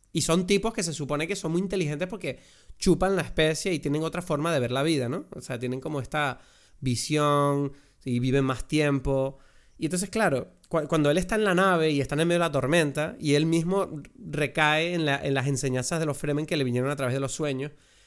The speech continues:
que dicen, "Mira, no luches, déjate llevar".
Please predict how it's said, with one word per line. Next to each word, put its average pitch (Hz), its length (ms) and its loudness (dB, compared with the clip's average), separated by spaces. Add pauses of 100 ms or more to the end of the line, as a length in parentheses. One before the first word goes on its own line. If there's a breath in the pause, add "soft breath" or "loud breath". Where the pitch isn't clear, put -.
(240 soft breath)
que 151 120 4
dicen, 139 300 2
"Mira, 127 240 2
no 123 180 -2
luches, 156 460 2
déjate 123 320 -4
llevar". 135 560 -2